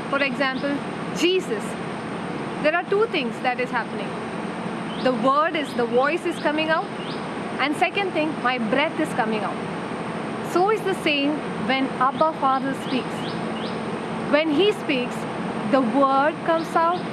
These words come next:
and the breath comes out. That is the word of God. So each word of God is the word of Ab-, Abba Father, and with that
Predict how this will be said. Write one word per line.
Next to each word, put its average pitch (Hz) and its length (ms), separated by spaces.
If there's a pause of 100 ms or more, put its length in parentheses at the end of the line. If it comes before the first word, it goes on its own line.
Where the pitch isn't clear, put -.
(460)
and 277 160
the 262 100 (140)
breath 214 220 (100)
comes 226 300
out. 190 160 (960)
That 269 220
is 339 100
the 339 120
word 247 280
of 262 100 (120)
God. 185 180 (580)
So 285 220
each 370 300
word 311 260
of 330 200
God 214 340 (1120)
is 311 200 (460)
the 240 80
word 262 400 (160)
of 240 140
Ab-, 226 340 (160)
Abba 233 320
Father, 254 400 (680)
and 294 160
with 294 140
that 339 180